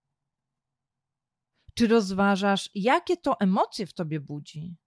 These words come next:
Nazywasz te emocje?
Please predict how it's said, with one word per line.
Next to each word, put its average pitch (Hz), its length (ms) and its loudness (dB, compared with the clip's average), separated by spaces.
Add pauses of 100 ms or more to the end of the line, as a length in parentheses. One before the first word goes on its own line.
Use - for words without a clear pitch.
(800)
Nazywasz 170 840 0
te - 200 -6
emocje? 170 500 -4